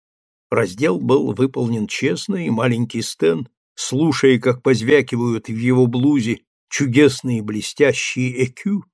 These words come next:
мечтая о предстоящих ему порциях галош, перестал находить своё преступление столь ужасным. Но когда несчастный ребёнок остался один, когда, пройдя городские ворота,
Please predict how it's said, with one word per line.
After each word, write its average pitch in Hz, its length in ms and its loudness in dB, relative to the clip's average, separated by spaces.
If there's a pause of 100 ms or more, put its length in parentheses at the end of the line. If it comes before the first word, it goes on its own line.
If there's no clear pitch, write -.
(380)
мечтая 143 640 4
о 127 40 2
предстоящих 135 1000 0
ему 131 240 2
порциях 127 600 -2
галош, 117 540 -4 (640)
перестал 214 540 4
находить 123 520 0
своё 120 320 -2
преступление 135 840 -4
столь 139 360 -4
ужасным. 110 640 -6 (1500)
Но 123 100 -2
когда 139 320 0
несчастный 135 680 -2
ребёнок 127 500 -2
остался 123 560 -4
один, 131 480 -8 (1120)
когда, 131 300 2
пройдя 151 480 2
городские 139 640 0
ворота, 139 600 4